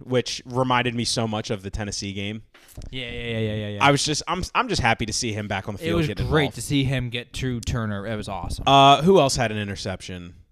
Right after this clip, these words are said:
Speaker 2: Uh,
Speaker 1: Mac Jones
Speaker 2: Marlo.
Speaker 1: threw
Speaker 2: Mal-, Marlo.
Speaker 1: Right, right, and that was, that one was kind of a gift from
Speaker 2: That
Speaker 1: Mac
Speaker 2: was an
Speaker 1: Jones.
Speaker 2: absolute gift.
Speaker 1: But nevertheless, I mean,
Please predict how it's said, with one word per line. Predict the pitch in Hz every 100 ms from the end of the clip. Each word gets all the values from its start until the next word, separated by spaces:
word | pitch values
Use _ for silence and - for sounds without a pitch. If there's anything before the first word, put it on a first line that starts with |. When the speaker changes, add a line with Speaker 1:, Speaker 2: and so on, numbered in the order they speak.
| _ _ _ _ -
Speaker 2:
Uh, | 143
Speaker 1:
Mac | 127 135
Jones | - 117
Speaker 2:
Marlo. |
Speaker 1:
threw | 180 143
Speaker 2:
Mal-, | 135 139 110 135
Marlo. | 127 110 95 139
Speaker 1:
Right, | 170 139 - 107
right, | 143 139 107
and | 139 143
that | 151
was, | 127 117 -
that | 139
one | 120 110
was | 104
kind | 123
of | 101
a |
gift | 95 95 -
from | - 113
Speaker 2:
That | 117
Speaker 1:
Mac |
Speaker 2:
was | 117
an | 110
Speaker 1:
Jones. | 90 90
Speaker 2:
absolute | 113 110 - 85 101
gift. | - - -
Speaker 1:
But | 120 117 - _ - _ _ _ -
nevertheless, | 160 160 135 110
I | 135
mean, | 127